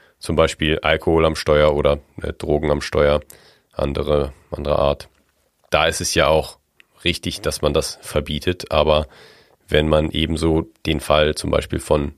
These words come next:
Cannabiskonsum im eigenen Haus hat, dann ist das schon ganz schön, den Menschen auch zu erlauben, ihre Freiheit auszuüben und sich selbst zu entscheiden, was sie denn da machen möchten und nicht machen möchten, solange es niemand anderem schadet.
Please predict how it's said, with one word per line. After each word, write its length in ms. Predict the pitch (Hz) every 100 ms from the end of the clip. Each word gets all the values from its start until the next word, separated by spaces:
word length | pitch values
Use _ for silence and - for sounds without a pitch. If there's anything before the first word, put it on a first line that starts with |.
| _
Cannabiskonsum 880 | - 78 73 73 - 76 80 78 80
im 240 | - 78 76
eigenen 520 | 76 73 76 73 73 -
Haus 420 | - 76 73 -
hat, 260 | - 76 - _ - - _ _ _ -
dann 420 | - 71 71 73 - _ _
ist 200 | - -
das 100 | -
schon 280 | - 78 78
ganz 260 | - 76 -
schön, 180 | 80
den 240 | 76 73 73
Menschen 360 | 76 73 - 78
auch 120 | 69
zu 140 | -
erlauben, 540 | 76 71 71 73 71 67 _ - _ _ _
ihre 280 | 80 80 78
Freiheit 400 | - 76 73 73
auszuüben 500 | 76 - - 78 71
und 180 | 69 -
sich 300 | 80 78 -
selbst 240 | 73 -
zu 80 | -
entscheiden, 600 | 76 - 71 69 69 71 -
was 160 | 73
sie 100 | -
denn 160 | 69 67
da 80 | 67
machen 340 | 69 - 78
möchten 360 | 73 76 - 85 _
und 320 | - 76 - -
nicht 260 | - - -
machen 200 | - -
möchten, 340 | - - 82
solange 280 | 80 76 76
es 160 | -
niemand 220 | - 78 -
anderem 320 | 76 73 71
schadet. 600 | - - 78 - -